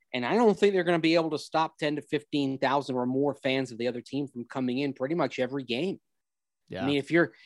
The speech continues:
Speaker 1: eh, this isn't, I mean, obviously, I think we'll notice it with the Broncos, bec-, and they'll play there every year. But, you know, l-, say you're a, say you're a Minnesota Vikings fan. Once every eight years, when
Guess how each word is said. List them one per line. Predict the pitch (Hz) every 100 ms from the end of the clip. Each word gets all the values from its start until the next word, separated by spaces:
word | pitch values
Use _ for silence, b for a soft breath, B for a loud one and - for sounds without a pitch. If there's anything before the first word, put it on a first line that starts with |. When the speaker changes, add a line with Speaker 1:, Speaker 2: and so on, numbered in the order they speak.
| B
Speaker 1:
eh, | 147 131
this | 175 214
isn't, | 175 151 147
I |
mean, | 147
obviously, | 160 165 147 - 139
I | 131 _ _ -
think | 143 135
we'll | 143
notice | 135 135 135 -
it | 117
with | 123
the | 110
Broncos, | 113 147 202 127 107 110 - - b b b
bec-, | - 104
and | 113 127
they'll | 139
play | 143 156 180
there | 160 123
every | 113 107
year. | 120 117
But, | 123 131 _ _ -
you | 131
know, | - _ _ - 143
l-, | -
say | - 175
you're | 185 170 151
a, | 120 - _ _ _ _ _ _ -
say | - 214
you're | 190
a | 156
Minnesota | 165 170 165 151 131
Vikings | 123 120 - 101 - -
fan. | 104 95 95 _ _ _ _ _ _ - -
Once | 147 127 190 202 214
every | 185 185
eight | 180 190
years, | 160 180 175 131
when | 131 135 120 117